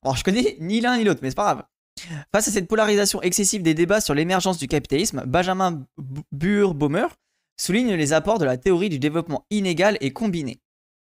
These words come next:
Oh, c'est intéressant ça, développement inégal et combiné. Moi, je connaissais du coup le...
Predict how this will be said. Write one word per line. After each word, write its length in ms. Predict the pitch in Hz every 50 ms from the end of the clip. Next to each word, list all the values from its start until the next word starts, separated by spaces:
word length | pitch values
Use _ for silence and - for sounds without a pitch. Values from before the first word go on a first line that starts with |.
| _ _ _ _ -
Oh, 140 | 220 302 427
c'est 80 | -
intéressant 360 | 202 196 226 233 240 - 170 156
ça, 140 | - 180
développement 440 | 147 139 156 156 165 180 175 185 190
inégal 300 | 185 175 175 170 180 185
et 60 | 180
combiné. 320 | 170 - 160 147 151 185 208
Moi, 80 | 180
je 60 | 165 -
connaissais 260 | 143 135 135 156 165
du 100 | 147 135
coup 120 | - 160
le... 260 | 151 135 127 123 120